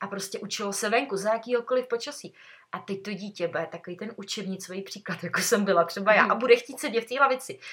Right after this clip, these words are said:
Speaker 1: a mít to pero a úhledně ty nohy srovnaný. No a co to dítě tam v té jurtě bude dělat? Bude jako nešťastný. Takže je určitě důležitý sladit očekávání těch,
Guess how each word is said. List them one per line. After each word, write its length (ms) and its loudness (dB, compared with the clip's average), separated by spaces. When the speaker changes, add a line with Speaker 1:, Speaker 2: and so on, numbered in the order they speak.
Speaker 1:
a 60 4
mít 260 -4
to 100 2
pero 400 4
a 180 0
úhledně 440 0
ty 140 -10
nohy 220 -6
srovnaný. 480 -8
No 80 -8
a 40 -8
co 160 -10
to 80 -6
dítě 280 -8
tam 160 -4
v 60 -18
té 100 -14
jurtě 340 -10
bude 200 -8
dělat? 300 -10
Bude 120 -2
jako 180 -2
nešťastný. 760 -2
Takže 300 0
je 220 4
určitě 420 -4
důležitý 460 0
sladit 540 0
očekávání 680 0
těch, 340 -12